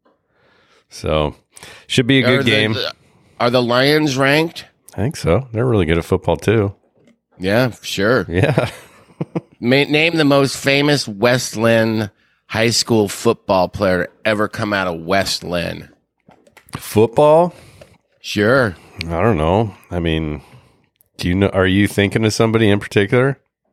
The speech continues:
Speaker 2: I'm trying, and I can't think of anybody.
Speaker 1: I graduated with Chad Normal. He played, uh, football for University of Oregon.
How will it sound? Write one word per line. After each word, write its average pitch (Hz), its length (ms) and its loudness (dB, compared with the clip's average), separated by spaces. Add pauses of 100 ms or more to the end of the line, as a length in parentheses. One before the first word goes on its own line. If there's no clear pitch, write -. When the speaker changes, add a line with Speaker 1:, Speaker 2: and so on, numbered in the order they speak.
(140)
Speaker 2:
I'm 120 220 -4
trying, 110 680 -4
and 107 100 -6
I 107 120 -4
can't 110 340 -8
think 117 200 -8
of 98 140 -6
anybody. 98 520 -6
Speaker 1:
I 101 200 2
graduated 98 680 2
with 85 120 0
Chad 98 260 2
Normal. 92 400 2
He 90 180 2
played, 90 460 2
uh, 85 500 4
football 92 540 0
for 87 320 -2
University 87 680 -2
of 76 80 -4
Oregon. 95 580 0